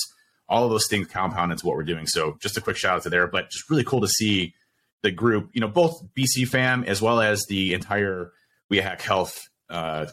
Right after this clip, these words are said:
uh, community, really upholding each other, uh, and helping each other out. And so many different folks, men and women, just sharing their experiences, really helping each other. It's just been an awesome, awesome thing to see. So congratulations to you and what you put into it.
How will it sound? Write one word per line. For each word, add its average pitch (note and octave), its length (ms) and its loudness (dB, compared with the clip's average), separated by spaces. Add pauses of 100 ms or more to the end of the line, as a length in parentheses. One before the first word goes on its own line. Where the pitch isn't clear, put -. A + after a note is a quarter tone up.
(160)
uh, D2+ 140 -2
community, G2 680 0 (360)
really B2 240 4
upholding A2+ 540 2
each F#2 200 0
other, F2+ 460 2 (160)
uh, F2+ 180 2
and F#2 140 -2
helping G2+ 240 0
each F2 140 -4
other F2 240 0
out. E2+ 100 2
And D#2 100 -4
so C#3 140 0
many B2 320 0 (220)
different G#2+ 200 -2
folks, G2 280 0
men G#2+ 180 2
and G2 160 0
women, G2 260 0
just E2+ 160 -2
sharing G2+ 280 2
their F#2+ 120 0
experiences, F2 720 0
really G2 160 0
helping F2+ 300 -2
each D#2+ 160 -4
other. E2 160 0
It's D#2+ 100 -2
just - 140 -8
been F2 80 -4
an E2+ 100 -14
awesome, D#2 460 -6
awesome - 160 -10
thing D#2+ 100 -2
to D2+ 60 0
see. D#2 180 -2
So D#2 160 0
congratulations G#2 680 0
to F2+ 100 -2
you G2 100 0
and F2+ 80 0
what F2 100 -2
you E2 100 -8
put - 140 -10
into G2+ 260 0
it. E2 180 0